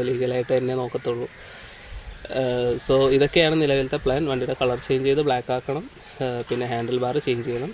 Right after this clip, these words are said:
സ്റ്റിക്കർ നമ്മൾ അത് കഴിഞ്ഞിട്ടേ പ്ലാൻ ചെയ്യുന്നുള്ളൂ. അപ്പോൾ ഇതാണ് റീസെൻ്റ് ആയിട്ട് ഞാൻ വണ്ടിയിൽ മാറ്റം, ഏഹ്,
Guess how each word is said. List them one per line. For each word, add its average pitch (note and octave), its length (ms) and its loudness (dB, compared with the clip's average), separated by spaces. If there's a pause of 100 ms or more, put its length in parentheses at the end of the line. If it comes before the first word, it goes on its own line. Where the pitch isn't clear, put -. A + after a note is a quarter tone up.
സ്റ്റിക്കർ D3+ 400 0
നമ്മൾ C#3 200 0
അത് B2+ 100 0
കഴിഞ്ഞിട്ടേ B2 360 0
പ്ലാൻ A#2+ 140 -2 (100)
ചെയ്യുന്നുള്ളൂ. A#2 420 -4
അപ്പോൾ C3 160 -2
ഇതാണ് C3+ 300 2
റീസെൻ്റ് D3 340 0
ആയിട്ട് C#3+ 240 -2
ഞാൻ C#3 120 -2
വണ്ടിയിൽ B2+ 340 -2
മാറ്റം, C3 280 -2 (140)
ഏഹ്, B2+ 120 -2